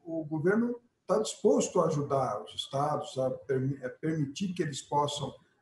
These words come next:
manter-se, eh, economicamente ativos.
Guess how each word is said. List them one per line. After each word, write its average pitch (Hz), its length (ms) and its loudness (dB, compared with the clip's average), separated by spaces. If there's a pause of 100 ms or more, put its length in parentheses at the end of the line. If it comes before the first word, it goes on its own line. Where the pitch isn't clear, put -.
manter-se, 139 880 -2 (340)
eh, 123 220 -4
economicamente 139 800 2
ativos. 165 640 2